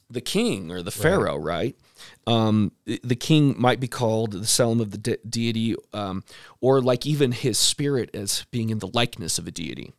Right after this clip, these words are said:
Speaker 2: Yeah.
Speaker 1: What's so interesting is that this does have a royal connotation, which we even see in Genesis one when it comes to dominion and all that.
Speaker 2: Mm-hmm.
Speaker 1: But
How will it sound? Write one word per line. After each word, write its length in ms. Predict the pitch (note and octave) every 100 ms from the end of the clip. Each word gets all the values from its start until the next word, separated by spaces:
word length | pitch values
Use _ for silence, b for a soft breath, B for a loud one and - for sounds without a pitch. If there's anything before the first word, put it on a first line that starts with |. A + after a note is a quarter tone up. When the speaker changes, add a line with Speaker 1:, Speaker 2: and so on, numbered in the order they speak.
| _
Speaker 2:
Yeah. 180 | G2+ F#2+ - _ _ _ _ - -
Speaker 1:
What's 200 | C#3 -
so 260 | G3+ G3+ -
interesting 640 | F#3+ - D3 - F2+ D#2 B B B B
is 140 | A#2+ A#2+
that 180 | B2+ C3+
this 220 | F#3 -
does 240 | D#3 E3+
have 240 | A#2+ B2 A2
a 20 |
royal 280 | A2 A2 G#2
connotation, 580 | A#2+ G2+ - A3 B2 G#2
which 160 | G#2
we 80 | A#2
even 220 | C3+ A#2+
see 180 | G#2+ G#3
in 80 | C3+
Genesis 380 | F#2+ C#2 - -
one 180 | C#2 D#2+
when 100 | F#2
it 60 |
comes 220 | - G#2 -
to 100 | F#2
dominion 520 | G2+ G2+ G#2 G2 F#2+
and 80 | F#2
all 160 | E2
that. 280 | G2+ C3+ D2+
Speaker 2:
Mm-hmm. 360 | A2+ G#2 E2+ C3+ - _ _ _ _ B B B B B -
Speaker 1:
But 360 | B2+ D3 -